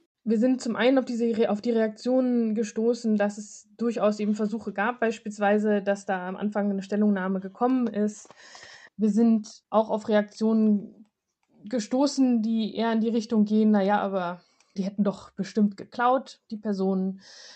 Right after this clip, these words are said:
Wir sind aber auch auf Menschen getroffen, die eben sehr gerne mit uns Veranstaltungen machen wollten oder einen runden Tisch.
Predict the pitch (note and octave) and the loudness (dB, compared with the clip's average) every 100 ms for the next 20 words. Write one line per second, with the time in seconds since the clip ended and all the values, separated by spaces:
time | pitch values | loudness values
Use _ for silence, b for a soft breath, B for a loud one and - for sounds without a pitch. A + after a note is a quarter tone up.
0 | B G#3 G3+ B3 B3 G3+ G#3 G#3 A3 G#3 | B 0 2 0 -2 -2 0 0 -2 0
1 | A3 A3 A3 G#3+ A3 A3+ G#3 G#3 G3+ G#3 | -2 -2 -4 0 0 0 0 -2 0 2
2 | G3+ F#3+ F3+ G3+ F#3+ G#3 A3 G#3+ G3+ G3+ | 2 -2 -6 -6 0 0 2 2 0 0
3 | G3+ G3+ G3 G3+ A3+ - A3+ A3 A3 G#3+ | -6 -6 -12 -8 -6 0 0 0 0 0
4 | G#3 G#3 F#3+ G3 G3 G#3 G3 F#3+ F#3+ - | 2 0 2 0 0 -2 -2 -4 -6 -10
5 | F3 F3+ F3 F3 F#3 G3 G3+ G3+ F#3+ F#3+ | -12 -8 -8 -8 -4 -2 2 2 0 -2
6 | D4+ E4+ - - | -4 -4 -10 -20